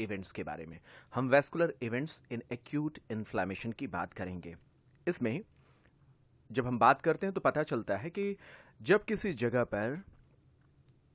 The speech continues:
कहीं, अ, noxious stimuli, कहीं बैक्टीरिया का अटैक हुआ है तो इमीडिएट जो रिस्पॉन्स होता है उसके वजह से ट्रांजिएंट vasoconstriction होता है। किसका?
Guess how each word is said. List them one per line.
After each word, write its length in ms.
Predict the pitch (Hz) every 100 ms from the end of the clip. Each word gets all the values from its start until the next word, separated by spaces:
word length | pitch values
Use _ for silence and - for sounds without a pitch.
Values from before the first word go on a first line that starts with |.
| - - _ _ _ 139
कहीं, 280 | 135 160
अ, 160 | 151 - - 107 101 98 113
noxious 540 | 143 - 185 - 135
stimuli, 380 | - 123 117 123
कहीं 220 | 117 117
बैक्टीरिया 480 | 98 113 - 127 123
का 100 | -
अटैक 440 | - 110 123 123
हुआ 220 | - 104
है 220 | 95 165 - - - -
तो 120 | - _ -
इमीडिएट 400 | 202 214 269 226
जो 140 | 170
रिस्पॉन्स 520 | 139 131 131 117 117
होता 200 | 117 113
है 140 | 123 165 -
उसके 880 | 156 - - - - - _ 175 151 - _ -
वजह 420 | 90 110 131 160
से 400 | 131 101 104 165 - - - -
ट्रांजिएंट 640 | - 180 185 170 214 233 202
vasoconstriction 1300 | 92 120 131 180 131 117 120 - 131 - - 123
होता 280 | 95 98 87
है। 180 | 85 85
किसका? 460 | - 160 - 180